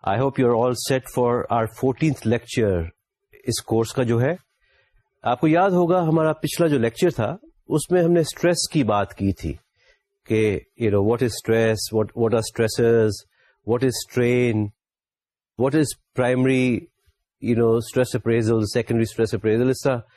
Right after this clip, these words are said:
کچھ یہ ایلیمنٹس ہم نے کور کیے تھے۔ آج ہم اس کو اور آگے مزید لے کے چلیں گے اور آج ہم بات کریں گے factors that lead to stressful appraisals۔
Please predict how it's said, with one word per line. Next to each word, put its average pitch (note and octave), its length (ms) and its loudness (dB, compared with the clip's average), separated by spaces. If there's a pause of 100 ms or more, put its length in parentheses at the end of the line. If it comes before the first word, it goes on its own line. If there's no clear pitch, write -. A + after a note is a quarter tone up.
(280)
کچھ A#2+ 240 -4
یہ B2 200 2 (280)
ایلیمنٹس A2+ 480 -2
ہم G#2 60 0
نے G#2 120 0
کور G2+ 240 0
کیے B2 260 0
تھے۔ A#2+ 240 -4 (1300)
آج E3 360 2 (920)
ہم C#3+ 240 0 (280)
اس - 220 -2
کو D#3 120 0 (120)
اور D3 220 2
آگے C3+ 280 2
مزید B2 380 2
لے A2 120 2
کے F#2 120 -4
چلیں F#2+ 360 0
گے E3+ 120 2 (400)
اور A#2+ 120 0
آج C#3 280 0
ہم D3 100 0
بات C3+ 300 0
کریں D3+ 240 2
گے D#3+ 80 2 (160)
factors E3 460 0
that C#3+ 260 0
lead B2+ 200 2 (140)
to D#3 40 2
stressful C#3 600 -2
appraisals۔ G#2 520 -2